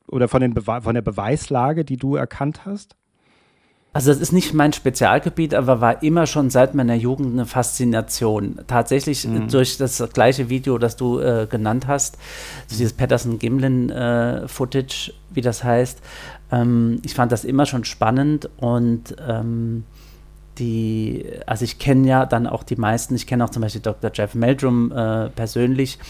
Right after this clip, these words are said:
Speaker 2: und durch die Auseinandersetzung mit eben diesen Argumenten bin ich auch davon überzeugt, dass es, äh, diese Wesen gibt und dass sie wahrscheinlich, ähm,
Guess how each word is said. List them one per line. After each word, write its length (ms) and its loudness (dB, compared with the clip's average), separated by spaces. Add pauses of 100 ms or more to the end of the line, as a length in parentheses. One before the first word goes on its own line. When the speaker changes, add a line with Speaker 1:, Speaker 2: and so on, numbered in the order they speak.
(200)
Speaker 2:
und 100 -4
durch 100 -2
die 80 0
Auseinandersetzung 880 2
mit 120 0
eben 280 -4
diesen 240 -6
Argumenten 720 -2 (340)
bin 140 -2
ich 180 -6
auch 200 0
davon 320 -2
überzeugt, 680 -2
dass 320 -4
es, 380 -4
äh, 260 0 (100)
diese 300 -4
Wesen 380 2
gibt 360 -2 (240)
und 460 -6
dass 140 2
sie 160 -4
wahrscheinlich, 680 -2 (580)
ähm, 680 -2